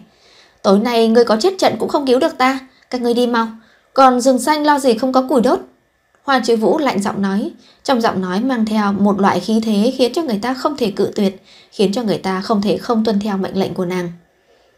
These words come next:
Bình lão đại chỉ cảm thấy ngữ khí này làm hắn nhớ tới một người, trái tim khẽ co rút đau đớn. Hoa Trư Vũ xoay người xuống dưới, rút châm bạc trên đầu, hung hăng cắm vào lưng chiến mã.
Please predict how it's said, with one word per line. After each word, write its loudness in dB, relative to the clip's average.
Bình 4
lão -2
đại -2
chỉ -6
cảm -8
thấy -4
ngữ 0
khí 0
này -4
làm 0
hắn 0
nhớ 0
tới 0
một -4
người, 0
trái -4
tim 0
khẽ -4
co -6
rút -4
đau -2
đớn. -4
Hoa 0
Trư 2
Vũ 2
xoay -2
người 0
xuống -2
dưới, -2
rút -2
châm 0
bạc 0
trên -2
đầu, -4
hung 0
hăng 0
cắm -2
vào 0
lưng 2
chiến -4
mã. -4